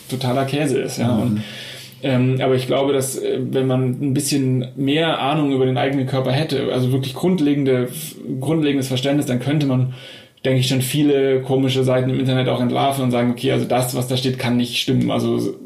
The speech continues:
Speaker 1: es mag sein, dass es komplexere Antworten gibt, die ich nicht durchschaue, aber das, was da steht, ist Quatsch. Also das ist schon, schon etwas, was ich mir auch wünschen würde.
Speaker 2: Bei deinem Buch, das wir hier bei Hansa veröffentlicht haben, hier in diesem Frühjahr, ähm,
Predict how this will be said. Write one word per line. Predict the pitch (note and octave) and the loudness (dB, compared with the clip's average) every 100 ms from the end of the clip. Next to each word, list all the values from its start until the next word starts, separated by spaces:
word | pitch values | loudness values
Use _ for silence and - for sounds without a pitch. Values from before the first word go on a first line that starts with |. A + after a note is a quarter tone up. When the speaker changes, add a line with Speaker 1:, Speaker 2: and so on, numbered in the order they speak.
| - | -8
Speaker 1:
es | A#2+ B2+ B2+ C3 | -6 -4 -4 0
mag | B2 B2 | 0 2
sein, | C3 C3 | 2 2
dass | B2 | 0
es | B2+ - - - - - | -2 -6 -12 -20 -20 -6
komplexere | C3 C3 C#3 C#3+ C#3 | 0 2 2 2 0
Antworten | C#3+ C3+ C3+ | 2 0 0
gibt, | C3 C3 C3+ | 2 2 2
die | |
ich | B2 | 2
nicht | B2+ C#3 | 0 0
durchschaue, | A#2 C3 C3 | 0 2 2
aber | A#2+ B2 | 2 0
das, | A#2+ | 0
was | B2 | -2
da | C3+ B2 | -2 -2
steht, | - B2+ | 0 -2
ist | B2 | -2
Quatsch. | B2+ B2+ - | -2 -2 -2
Also | B2 A#2+ | -2 0
das | B2 B2+ | 0 0
ist | B2 - | 0 0
schon, | B2 B2 A#2+ A2+ | 2 2 0 -2
schon | - B2+ | -2 0
etwas, | C3 B2 | 0 -2
was | B2 B2 | -2 -2
ich | B2+ | 0
mir | A#2+ | 0
auch | A#2 | 2
wünschen | C#3+ C3 B2 | 2 2 0
würde. | A2+ C3+ C3 - - - - - - - _ _ _ | 0 -2 -4 -6 -14 -20 -20 -20 -20 -20 _ _ _
Speaker 2:
Bei | C3 A#2 G#2+ - - - | -2 0 0 -4 -14 -6
deinem | A#2 A2+ A#2+ A#2 G2+ | -2 2 2 2 0
Buch, | A2+ B2+ B2+ B2+ - | 2 2 2 0 -4
das | A2+ G#2+ G#2+ | -2 -2 0
wir | A2 | 2
hier | A2 A2+ G#2+ | 2 2 2
bei | G#2 G#2 F#2+ - | 0 0 -2 -8
Hansa | - G#2+ A2 A#2 C3+ | -6 0 2 2 0
veröffentlicht | C3 C3 C3 - C3 C3+ C3 - B2+ | 0 0 0 -2 -2 -2 -2 -4 -2
haben, | A#2+ C3+ C#3 G#2 B2+ | -2 0 -2 0 2
hier | C3+ | 2
in | C3 B2 | 2 2
diesem | C3 C3+ C3 | 0 0 0
Frühjahr, | - B2+ C#3 C3+ C#3 C#3 - A2+ | -2 0 2 2 2 0 -2 0
ähm, | A2+ G#2 | 0 0